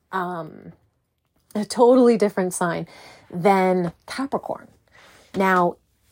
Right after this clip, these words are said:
in ancient rulership, Saturn used to be the ruler of both Capricorn and Aquarius,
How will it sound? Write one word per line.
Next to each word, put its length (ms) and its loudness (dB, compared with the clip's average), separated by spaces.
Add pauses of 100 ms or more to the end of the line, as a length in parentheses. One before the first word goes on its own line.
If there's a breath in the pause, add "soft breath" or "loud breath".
(140)
in 200 0 (140)
ancient 540 -2
rulership, 920 -4 (680)
Saturn 1000 -2
used 520 0
to 80 0
be 120 -2
the 140 -2
ruler 440 -4
of 380 -8
both 320 2
Capricorn 720 -6
and 120 -6
Aquarius, 720 -8